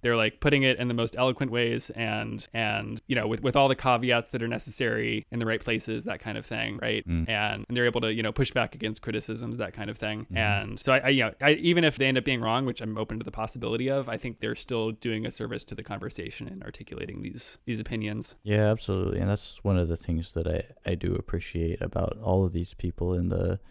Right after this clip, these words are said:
Speaker 2: so-called intellectual dark web, that, you know, th-, even if some of their ideas are wrong, they're contributing to a conversation. And,
Speaker 1: Yeah.
Speaker 2: um, and, but it's, again, it's like a lot of these top-, topics are things that I feel probably don't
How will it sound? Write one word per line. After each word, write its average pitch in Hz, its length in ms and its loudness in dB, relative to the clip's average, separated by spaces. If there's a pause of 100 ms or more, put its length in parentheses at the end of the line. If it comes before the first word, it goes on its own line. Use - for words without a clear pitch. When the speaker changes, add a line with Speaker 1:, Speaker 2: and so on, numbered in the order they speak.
(280)
Speaker 2:
so-called 85 440 0
intellectual 85 540 0
dark 87 340 -2
web, 80 220 -2
that, - 280 -4
you 95 140 -2
know, 90 180 0
th-, 113 120 -8 (180)
even 120 320 4
if - 240 2 (160)
some 104 280 0
of 98 80 2
their 92 180 4
ideas 92 400 2
are - 140 -2
wrong, 90 480 2
they're 90 640 -2 (320)
contributing 90 720 0
to 87 140 -2
a 85 60 -2
conversation. 90 920 -4 (260)
And, 95 140 -2
Speaker 1:
Yeah. 110 240 4 (320)
Speaker 2:
um, 104 420 -6
and, 120 280 2
but - 320 0
it's, 120 240 -8
again, 123 280 2
it's 104 220 0
like 107 320 2 (140)
a 113 60 0
lot 110 200 4
of 113 80 2
these 104 220 0
top-, - 340 -4 (140)
topics - 580 0
are 95 80 0
things 101 480 0
that - 220 0
I 90 80 -2
feel 98 580 -2 (240)
probably 117 280 4
don't 90 280 0